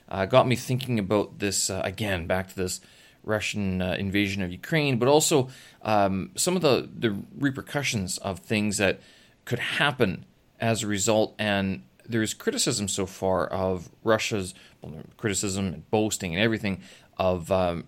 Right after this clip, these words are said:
Russia's failure to, to take Kyiv and to take, uh, Ukraine in short order.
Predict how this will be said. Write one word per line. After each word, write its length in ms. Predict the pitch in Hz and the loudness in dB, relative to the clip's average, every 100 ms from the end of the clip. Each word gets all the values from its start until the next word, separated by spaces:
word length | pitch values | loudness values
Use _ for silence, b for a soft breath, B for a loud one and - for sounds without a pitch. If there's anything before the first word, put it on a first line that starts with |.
| - | -8
Russia's 460 | - 123 127 117 - - | 0 0 2 -2 -4 -8
failure 760 | - - - 156 175 147 113 | -16 -6 4 6 8 6 4
to, 360 | 101 104 98 73 - | 2 2 2 0 -8
to 120 | - | -14
take 340 | - 131 143 - - - | -6 -2 -2 -4 -20 -20
Kyiv 360 | - 107 87 120 | -4 -2 0 -2
and 140 | 113 | -4
to 80 | 95 | -6
take, 340 | 80 113 101 - - _ _ - | -4 -2 -2 -6 -20 _ _ -12
uh, 380 | 76 62 58 - | -10 -8 -8 -10
Ukraine 600 | 78 92 - 135 147 104 B B B - | -10 -8 -2 0 2 0 B B B -4
in 160 | 107 | -2
short 300 | - - 117 117 | -2 0 0 4
order. 380 | 180 147 120 | 6 6 4